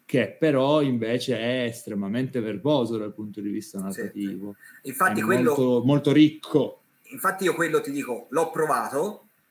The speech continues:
Speaker 2: e l'ho mollato dopo un po', proprio
Speaker 1: Perché
Speaker 2: perché
Speaker 1: l'hai sofferto, certo.
Speaker 2: Eh, proprio perché mi sembrava troppo invadente, cioè nel senso, mi sembrava che non mi lasciasse spazio per,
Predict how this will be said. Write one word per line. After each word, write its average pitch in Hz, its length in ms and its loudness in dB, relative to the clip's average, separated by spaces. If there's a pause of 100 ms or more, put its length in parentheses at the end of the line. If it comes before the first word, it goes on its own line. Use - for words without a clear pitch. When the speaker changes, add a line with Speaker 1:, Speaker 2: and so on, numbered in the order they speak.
(500)
Speaker 2:
e 180 340 -4
l'ho 156 220 2
mollato 170 460 2
dopo 120 120 -6
un 185 140 -6
po', 127 640 -4
proprio 190 320 0
Speaker 1:
Perché - 160 0
Speaker 2:
perché 135 100 0
Speaker 1:
l'hai - 140 4
sofferto, 120 840 -2
certo. 120 400 -6
Speaker 2:
Eh, 226 340 0
proprio 233 200 0
perché 214 320 0
mi 208 100 0
sembrava 185 340 0
troppo 196 260 -2
invadente, 143 840 -4
cioè 156 160 -2
nel 160 100 0
senso, 135 480 -2
mi 143 60 -12
sembrava 180 320 0
che 165 120 -2
non 175 220 -2
mi 196 120 -4
lasciasse - 460 -4
spazio - 640 -4
per, 113 580 -4